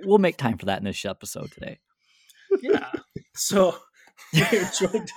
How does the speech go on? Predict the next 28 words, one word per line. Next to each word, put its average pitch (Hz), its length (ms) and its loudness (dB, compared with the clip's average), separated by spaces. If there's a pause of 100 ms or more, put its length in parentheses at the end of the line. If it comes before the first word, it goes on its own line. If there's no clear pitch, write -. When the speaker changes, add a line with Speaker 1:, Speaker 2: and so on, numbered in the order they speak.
(160)
Speaker 2:
today 180 200 -2
by 165 160 2
Jay. 143 520 -6 (1400)
Uh, 156 280 -2 (180)
Jay, 180 320 -4 (160)
um, 151 440 -2
and 160 440 0 (1160)
why 160 120 -4
don't 175 160 -6
I 170 200 0
just 156 200 -2
introduce 143 420 -4
myself 127 400 -4
real 120 120 -4
quick, - 400 -12
'cause 123 160 -6
then 127 160 -2
I 123 100 -2
can 127 160 -2
get 117 120 -2
out 117 140 -8
of 117 60 -12
the 123 80 -8
way 139 320 0
and 135 220 -6
let, 131 220 -8 (100)
uh, 120 260 -8 (500)
Jay 143 460 0